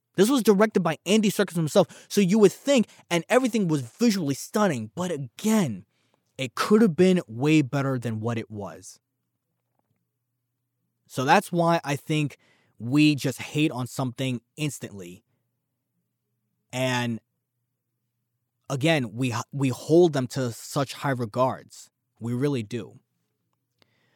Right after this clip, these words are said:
So to end this off, if I was going to give an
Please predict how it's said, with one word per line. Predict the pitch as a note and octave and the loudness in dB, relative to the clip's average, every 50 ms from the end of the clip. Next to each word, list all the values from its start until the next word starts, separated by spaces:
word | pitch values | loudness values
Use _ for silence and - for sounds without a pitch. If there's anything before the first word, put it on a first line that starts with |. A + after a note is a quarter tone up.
| _ _ _ | _ _ _
So | _ - E3 E3 | _ 2 2 4
to | D#3+ E3+ - - | 4 4 2 4
end | F#3+ A#3 B3 | 4 4 6
this | A#3 A#3 - - | 4 4 2 0
off, | D3+ B2 G#2+ G#2+ C3 - - - - _ _ _ _ _ _ _ _ _ _ _ _ _ _ _ _ | -2 -2 -2 -4 -6 -8 -10 -16 -20 _ _ _ _ _ _ _ _ _ _ _ _ _ _ _ _
if | - C#3+ B2 | -4 0 4
I | D3+ E3 | 4 6
was | G3 A3+ G#3+ | 6 4 4
going | G3 A3+ G#3+ | 2 2 2
to | G3+ G3+ | 2 2
give | D#3+ B2+ - D#3+ D#3 D#3+ D3+ C#3 | 0 2 2 4 4 4 4 2
an | C3 B2+ | -2 -4